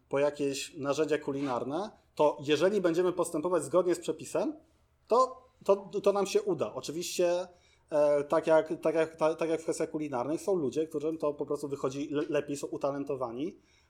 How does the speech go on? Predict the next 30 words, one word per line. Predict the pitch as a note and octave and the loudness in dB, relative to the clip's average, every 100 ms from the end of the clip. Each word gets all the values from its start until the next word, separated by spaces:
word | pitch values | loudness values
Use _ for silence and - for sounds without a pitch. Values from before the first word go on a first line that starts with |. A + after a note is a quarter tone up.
| - | -2
Natomiast | D3 D#3 F3 E3+ F3 | 2 2 2 0 0
nie | F#3+ | 0
jest | G3 F#3+ | 0 -2
to | E3+ | -4
taka | E3+ F3+ E3+ E3 E3 F3 - _ _ - | -4 -4 0 0 0 -4 -14 _ _ -8
osobna | D3+ F#3 F3+ F3+ D#3+ | -2 2 2 4 2
grupa. | D3+ E3+ D#3 G#2 - _ _ _ _ _ _ - | 4 2 2 -4 -6 _ _ _ _ _ _ -6
I | |
to | - D#3+ | -2 2
będzie | E3+ D#3 | 2 2
bardzo | C3+ F#3 F3 E3 | 6 6 6 0
istotne | D#3 G3+ G3 D#3 C3 C3 - | 0 0 0 0 -2 -2 -8
w | |
historii | - D3+ - D#3 D3+ D#3 D#3+ - | -12 -4 2 2 0 -4 -6 -6
chociażby | - D3 - D#3+ | -4 0 0 0
polowania | D#3 D3 C#3+ D3 D3 | 0 0 2 0 0
na | D3 D3+ | -2 0
czarownicę, | D#3+ E3 D#3+ D#3+ - A2 - _ _ _ _ _ _ _ _ - | 2 2 0 -4 -6 -12 -14 _ _ _ _ _ _ _ _ -2
bo | C3 C#3 - _ _ _ | 0 0 -2 _ _ _
wszyscy | - E3 D3+ | -4 -2 0
mogą | B2 A#2 | -2 -4
być | A2+ A2 | -6 -8
czarownicami, | A2 G#2+ G#2+ G2+ F#2+ _ _ _ | -8 -10 -12 -14 -16 _ _ _
tak? | B2 C#3 | -10 -10
Czy | - A2+ | -10 -10
czarownikami. | - B2 B2 B2 B2 G2+ F#2+ - | -2 -2 -2 -4 -6 -8 -18 -6
To | C3+ | -2
nie | D#3+ | 0
jest | D3 D3+ | 0 0
tak, | D3 D3 | 0 0